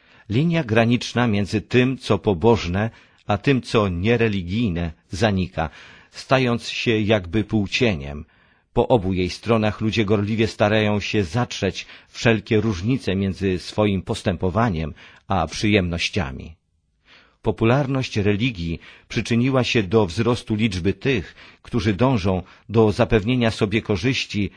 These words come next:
z niej płynących bez rzetelnego wypełnienia swoich obowiązków. Koniec cytatu. Howard Crosby powiedział: „Należy ubolewać, że Kościół Chrystusowy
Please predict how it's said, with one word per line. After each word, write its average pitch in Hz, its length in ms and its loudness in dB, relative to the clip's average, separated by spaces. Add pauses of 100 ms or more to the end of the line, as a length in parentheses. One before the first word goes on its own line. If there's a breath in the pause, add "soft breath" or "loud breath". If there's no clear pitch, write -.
(120 soft breath)
z 85 140 -8
niej 110 260 2
płynących 104 840 -2 (280 soft breath)
bez 107 480 0
rzetelnego 104 800 2
wypełnienia 98 640 0
swoich 82 480 -6
obowiązków. 80 840 -8 (640)
Koniec 69 520 -6
cytatu. - 520 -14 (1300 loud breath)
Howard 139 500 2
Crosby 85 560 -2
powiedział: 78 680 -4 (640)
„Należy 113 400 0
ubolewać, 104 760 2 (260 loud breath)
że 104 200 2
Kościół 127 440 0
Chrystusowy 107 800 0